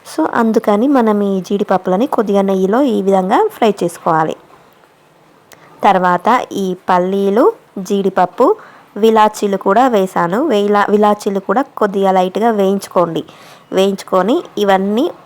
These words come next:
మిక్సీ జార్లో వేసుకుందాం. పల్లీలు ఏం పొట్టు తీయకండి, ఇలానే మనకి బాగుంటుంది. ఇలా మనము మిక్సీ జార్లో వేసుకొని వీటిని అయితే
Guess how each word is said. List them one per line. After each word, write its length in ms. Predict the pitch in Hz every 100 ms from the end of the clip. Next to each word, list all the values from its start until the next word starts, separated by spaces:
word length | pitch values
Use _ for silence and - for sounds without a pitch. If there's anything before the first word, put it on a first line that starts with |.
| -
మిక్సీ 240 | 202 - 196
జార్లో 340 | 196 180 185 262
వేసుకుందాం. 500 | 214 - - 165 175 - - - -
పల్లీలు 380 | 240 226 247 247 208
ఏం 80 | 214 226
పొట్టు 200 | 202 214 214
తీయకండి, 580 | 190 180 180 170 165 240 480 - 214
ఇలానే 340 | 202 196 202 311 254
మనకి 280 | 190 202 190
బాగుంటుంది. 500 | 180 175 175 185 175 - - - - _ - 196
ఇలా 160 | 190 185
మనము 240 | 185 185 185
మిక్సీ 280 | 185 - 208 196
జార్లో 240 | 190 214 180
వేసుకొని 460 | 180 180 - 185 269 440 - - -
వీటిని 320 | 208 202 202 190
అయితే 160 | 185